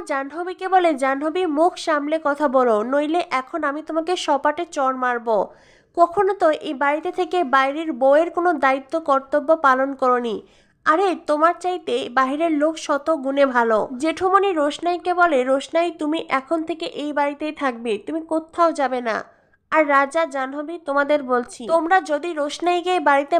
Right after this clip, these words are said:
মানতে না পারো, তো বাড়ি থেকে বেরিয়ে যেতে পারো। এমনিতেও আমি এটা খুব ভালো করেই বুঝে গেছি, তোমাদের মধ্যে কোনো বিবেক, কোনো মনুষ্যত্ব বোধ নেই।" তখনই রোশনাই গরিমাকে বলে, "গরিমা দিদি, তুমি এত ভেবো না, আমার ওপরে ভরসা রাখো,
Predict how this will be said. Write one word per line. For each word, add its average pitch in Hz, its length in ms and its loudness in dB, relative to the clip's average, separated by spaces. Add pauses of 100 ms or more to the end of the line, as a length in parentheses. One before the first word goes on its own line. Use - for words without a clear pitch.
(100)
মানতে 269 260 2 (120)
না 294 160 6
পারো, 277 200 4 (120)
তো 330 40 0 (100)
বাড়ি 302 240 4
থেকে 359 160 -2 (120)
বেরিয়ে 294 320 -6
যেতে 277 180 -8 (100)
পারো। 233 200 0 (300)
এমনিতেও 392 400 6 (200)
আমি 285 140 -4 (100)
এটা 339 220 -8
খুব 370 120 -2 (120)
ভালো 277 260 2
করেই 330 300 0
বুঝে 269 300 -6
গেছি, 247 260 -8 (160)
তোমাদের 320 360 -6 (100)
মধ্যে 262 280 0 (120)
কোনো 320 160 2 (140)
বিবেক, 269 300 -4 (140)
কোনো 311 140 0 (100)
মনুষ্যত্ব 294 480 -2 (160)
বোধ 277 180 2 (160)
নেই।" 254 180 0 (800)
তখনই 339 480 0
রোশনাই 320 380 0 (120)
গরিমাকে 285 500 -2
বলে, 233 180 2 (140)
"গরিমা 277 360 2
দিদি, 302 220 -4 (120)
তুমি 294 180 -2 (100)
এত 302 100 -2 (140)
ভেবো 254 240 -2 (100)
না, 214 60 2 (280)
আমার 277 260 0
ওপরে 330 200 0 (140)
ভরসা 254 400 0
রাখো, 233 280 -2